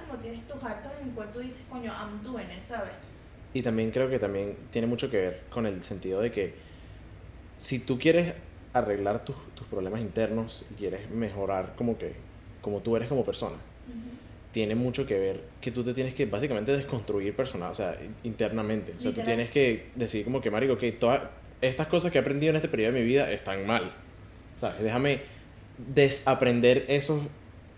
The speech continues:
Speaker 2: behaviors o ese tipo de cosas que yo siento que no me están agregando nada a mi vida y
Speaker 1: Y
Speaker 2: aprender
Speaker 1: vuelves a
Speaker 2: estas cosas nuevas.
Speaker 1: reconstruir.
Speaker 2: Esa mierda es dificilísima.
Speaker 1: Sí. Pero no es imposible.
Speaker 2: No. Al mismo tiempo, no todo el mundo lo puede hacer.
Speaker 1: No.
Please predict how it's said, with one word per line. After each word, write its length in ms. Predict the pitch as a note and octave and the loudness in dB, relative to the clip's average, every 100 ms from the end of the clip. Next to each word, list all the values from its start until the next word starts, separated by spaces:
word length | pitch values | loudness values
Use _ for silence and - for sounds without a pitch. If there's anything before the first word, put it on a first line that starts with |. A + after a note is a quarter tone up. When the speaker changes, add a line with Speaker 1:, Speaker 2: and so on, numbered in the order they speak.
| - - | -20 -10
Speaker 2:
behaviors 680 | B2 B2 C3 C#3 B2 A#2+ A#2+ | -2 4 10 10 10 6 4
o 80 | A#2+ | 4
ese 180 | A2 A#2+ | 2 0
tipo 260 | B2+ C3 | -2 2
de 100 | B2+ | 2
cosas 300 | - B2+ C3+ | 4 2 2
que 140 | C3+ B2 | -2 0
yo 280 | A2+ G#2+ A2 | 2 4 2
siento 360 | - C3 A#2+ | 2 0 0
que 80 | C3 | 0
no 100 | A2+ | 2
me 60 | A2+ | 0
están 160 | A2+ C3+ | 0 2
agregando 340 | B2 A2 A2 | 2 2 0
nada 140 | A#2+ | 0
a 40 | B2+ | 0
mi 100 | B2+ | 2
vida 220 | B2 D#3 | 6 6
y 40 | |
Speaker 1:
Y 40 | C#3 | 6
Speaker 2:
aprender 280 | A#2 A2 A#2 | 4 4 2
Speaker 1:
vuelves 100 | B2 | 0
a 40 | |
Speaker 2:
estas 140 | B2 A#2+ | -2 -2
cosas 140 | B3 | 0
nuevas. 200 | B2 A#2+ | 0 2
Speaker 1:
reconstruir. 300 | A#3 A3 - - | 0 -2 -8 -2
Speaker 2:
Esa 220 | G#2 C#3 | 0 2
mierda 240 | D3 D#3+ E3 | 4 6 6
es 40 | |
dificilísima. 760 | F3 E3 C3 - G#2+ A2+ G#2 F2 | 2 0 -2 -2 0 0 -2 -8
Speaker 1:
Sí. 40 | - - - - - - | -10 -12 -16 -18 -20 -12
Pero 140 | D4+ D#4+ | -6 -4
no 80 | E4+ | -4
es 80 | F4 | -6
imposible. 600 | E4+ D4 - B3+ A3 - | -8 -12 -12 -12 -12 -8
Speaker 2:
No. 340 | A#2 G#2+ G2 - - - - - - - - - - - - - - - - - | -2 0 0 -2 -12 -18 -18 -20 -20 -20 -20 -20 -18 -20 -18 -18 -18 -18 -12 0
Al 140 | A#2 | 2
mismo 260 | A#2 A#2+ C3 | 2 2 4
tiempo, 360 | C3 G2 - - - - - - - - - - | 4 4 -2 -12 -16 -18 -20 -20 -20 -20 -16 -4
no 180 | A#2+ A2 | 0 4
todo 120 | G#2+ | 4
el 60 | |
mundo 160 | A2 A2 | 4 2
lo 80 | G#2+ | 2
puede 140 | F#2 | 0
hacer. 200 | E2+ - | -2 -6
Speaker 1:
No. 100 | A3 | -8